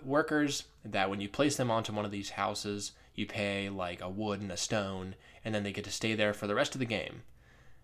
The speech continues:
Uh, and once they're there, they can't be pushed off, no one can take the spot, nothing like that. And there's three to each section, so there's four to-, or twelve total.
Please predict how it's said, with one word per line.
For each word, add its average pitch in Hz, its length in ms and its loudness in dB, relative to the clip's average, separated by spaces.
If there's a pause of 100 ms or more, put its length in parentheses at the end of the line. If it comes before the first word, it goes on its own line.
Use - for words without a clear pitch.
(140)
Uh, 98 280 6
and 98 540 -2
once 110 260 2
they're 110 160 4
there, 156 340 6
they 113 100 2
can't 101 240 -4
be 95 60 -6
pushed - 280 -2
off, 156 460 2
no 98 120 -2
one 98 180 -4
can 98 180 -6
take 98 220 -10
the 104 60 -8
spot, 120 520 2 (100)
nothing 104 280 -4
like 95 180 -4
that. 110 280 0 (220)
And 110 120 -4
there's 98 160 -2
three 131 260 2
to 123 140 -4
each 113 260 -2
section, 101 460 -2
so 92 240 -4
there's 90 280 -6
four 101 340 -6
to-, 92 300 -6
or 98 140 -2
twelve 107 280 -2
total. 92 420 -8